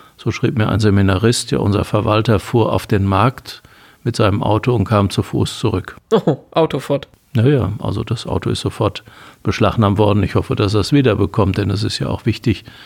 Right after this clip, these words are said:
Speaker 1: für so ein großes Haus mit vielen hungrigen jungen Leuten, die ja auch irgendwie über die Runden kommen müssen. Die haben meistens noch das Glück, dass sie ein großes Gelände haben. Aber was machen die Leute, die in so einer kleinen Hütte in einem selbstgebauten Verschlag sind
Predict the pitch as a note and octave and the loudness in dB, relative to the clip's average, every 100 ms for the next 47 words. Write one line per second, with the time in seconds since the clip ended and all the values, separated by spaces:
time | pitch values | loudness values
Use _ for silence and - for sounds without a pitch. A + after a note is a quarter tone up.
0 | - - - - G#2+ G#2 - G2 F#2+ G#2+ | -20 -20 -10 -2 0 2 0 0 0 0
1 | - - - G2+ G#2 - G2+ - - A#2 | 0 -2 0 2 2 0 0 -2 -2 0
2 | G#2+ G2 G#2+ F#2+ G#2 A2 G2 - - - | 2 2 0 0 -2 0 -2 -4 -20 -20
3 | _ _ A#2+ G#2+ G#2 F#2+ F#2+ F#2 G2+ B2+ | _ _ 2 4 4 2 2 0 0 2
4 | A#2 G#2+ G2+ G2 - F#2+ - - - A#2+ | 4 4 4 2 0 -2 -2 -4 -4 0
5 | A2+ G#2+ - G2 F#2+ F2+ F#2 F2+ - - | 2 2 0 0 0 0 0 -2 -4 -8
6 | - F#2+ F#2+ G2 - A2+ - - - - | -8 -6 -6 -6 -8 -10 -14 -20 -20 -20
7 | - - G2 G#2 F#2+ F#2+ F#2 A#2+ F#2 A#2 | -6 0 2 4 4 2 2 0 0 0
8 | - A2+ - - G#2 - G#2+ - - G2 | 2 0 0 0 0 0 -2 -2 -2 -2
9 | G2+ G#2 - A2 - G2 A2 D3 A2+ A2+ | 0 0 0 -2 0 2 4 4 2 0
10 | G#2+ G#2+ A#2 A2+ G#2 A2+ F#2 G#2+ G2 G2 | 0 0 -2 -2 -2 -2 0 0 2 2
11 | G2 A#2 A#2+ - G#2 G2+ G2 - G2+ G2 | 0 0 -2 -2 0 0 -2 -2 0 0
12 | F#2+ A#2 B2 - - - - - - A#2 | 0 2 2 0 -6 -20 -20 -18 -4 0
13 | - G#2 G#2+ G2+ - A2+ G2 - G2+ G#2 | 2 2 2 2 0 0 0 0 -2 -2
14 | - G2+ - - A2 A2 | -2 -2 -2 0 2 2